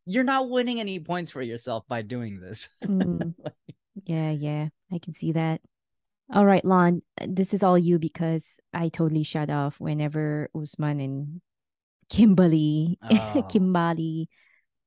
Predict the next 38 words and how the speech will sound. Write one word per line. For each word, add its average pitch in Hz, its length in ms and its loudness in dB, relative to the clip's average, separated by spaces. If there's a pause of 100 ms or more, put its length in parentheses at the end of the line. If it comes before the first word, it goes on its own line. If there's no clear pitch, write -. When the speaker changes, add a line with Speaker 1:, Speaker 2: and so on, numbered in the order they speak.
(120)
Speaker 2:
comes 160 280 -6
on 151 140 0
screen. 170 300 -2 (140)
I - 60 -6
mean, - 140 -6
I'm - 80 -8
not, 151 200 -6 (480)
not, 165 220 0
not 170 180 4
a 143 40 0
fan, 151 340 0
but, 151 240 0
like, 151 240 0 (280)
well, 143 180 -4
I 147 120 -4
am 147 180 -6
not 139 220 -8
really 143 300 -2
quite 151 240 -2
a 143 40 -6
fan, 147 320 0
but 139 220 -2 (680)
I 190 80 -2
think 247 260 0
it's - 400 -14 (540)
basically 247 580 2
the 190 120 4
continuation 170 840 0
of 160 180 -2
the 156 120 -4
family 160 440 -2
discussion 180 880 -2
and 156 240 -6
how 156 320 -4
they 156 180 -2
see 160 340 -4
the 151 120 -4
bull. 151 440 0